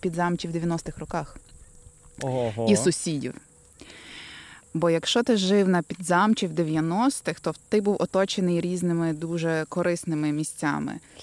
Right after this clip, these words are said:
Speaker 1: Ем, Райдугою, де виробляли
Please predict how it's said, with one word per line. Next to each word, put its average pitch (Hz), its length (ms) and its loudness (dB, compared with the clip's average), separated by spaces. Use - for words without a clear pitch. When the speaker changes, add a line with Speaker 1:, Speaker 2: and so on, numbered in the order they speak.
Speaker 1:
Ем, 147 760 -8
Райдугою, 180 640 4
де 175 120 0
виробляли 170 720 -2